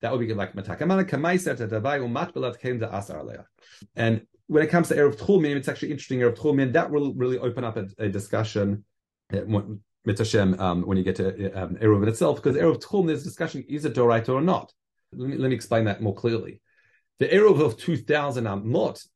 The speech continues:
is probably Dorabanan. Only Shita that says that that's Doraita is Rabbi Akiva. But then there's discussion, but there could be Yud Bet Mil, mu-, a mu-, a much greater de-, a distance that, um, might, uh, m-, actually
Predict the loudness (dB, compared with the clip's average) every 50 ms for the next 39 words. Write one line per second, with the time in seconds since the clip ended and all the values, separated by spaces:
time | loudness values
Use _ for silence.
0 | _ -8 -8 -8 -6 -6 -6 -4 -4 -4 -4 -4 -4 -4 -6 -6 -4 -4 -4 -4
1 | -6 -10 _ _ _ -2 -2 -2 -2 -4 -6 -8 -8 -6 -4 -2 -2 -2 -2 -2
2 | -2 -2 -2 -4 -6 -4 -2 -2 -2 -4 -6 -6 -6 -6 -6 -6 -6 -8 -8 -6
3 | -4 -4 -2 -4 -4 -6 -12 -20 _ -2 0 2 2 2 0 -2 -4 -2 0 2
4 | 2 2 2 2 0 0 0 0 0 -2 -2 -2 -2 0 2 4 4 4 4 4
5 | 2 2 2 2 0 0 0 -4 -8 _ _ _ _ _ _ _ _ _ -6 -4
6 | -4 -2 0 0 0 0 2 2 2 2 2 0 2 4 6 6 6 6 4 2
7 | 2 0 0 -2 -4 -6 -4 -4 -4 -4 -2 -2 -2 -2 -4 -6 -12 _ _ _
8 | _ _ _ _ 0 2 2 2 2 0 0 2 2 2 0 0 0 0 0 0
9 | 0 -2 -4 -4 -2 -2 -2 -2 0 -2 0 0 0 -2 -2 -2 0 0 0 -2